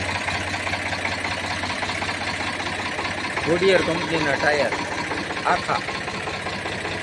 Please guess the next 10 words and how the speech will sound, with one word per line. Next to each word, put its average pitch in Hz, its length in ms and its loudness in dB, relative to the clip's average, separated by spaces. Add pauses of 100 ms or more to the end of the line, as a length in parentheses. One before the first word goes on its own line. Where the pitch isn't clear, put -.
(1160)
સિત્તેર 160 380 2
ટકા 143 140 4
જવાબ. 120 200 4 (2750)
આગળના 156 340 4
નવા. 151 360 4 (1500)
વન 160 200 6
ઓનર. 160 340 4 (3000)
એકતાલીસ 147 440 0
હોર્સ 135 160 0 (100)
પાવર. 127 220 2